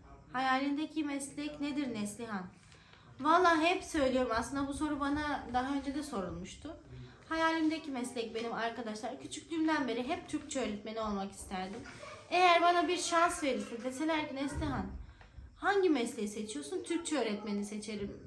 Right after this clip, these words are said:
öğretmenliğini seçerim. Çünkü küçüklüğümden beri hayalimde olan bir şey.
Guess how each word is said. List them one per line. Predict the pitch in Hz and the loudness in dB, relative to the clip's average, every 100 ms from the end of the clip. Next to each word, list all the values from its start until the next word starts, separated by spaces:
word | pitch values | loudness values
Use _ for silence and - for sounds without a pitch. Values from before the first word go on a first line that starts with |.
| 233 | -6
öğretmenliğini | 233 220 214 226 226 226 | -4 -4 -6 -6 -6 -8
seçerim. | 214 233 254 285 311 | -8 -8 -4 -2 -2
Çünkü | 320 311 311 | -2 -4 -6
küçüklüğümden | - - - 294 294 302 320 277 | -8 -12 -6 0 2 4 2 2
beri | 226 | 0
hayalimde | 226 226 208 208 208 | -2 -2 -2 -2 -4
olan | 202 208 190 180 | -2 -2 -4 -6
bir | |
şey. | - | -12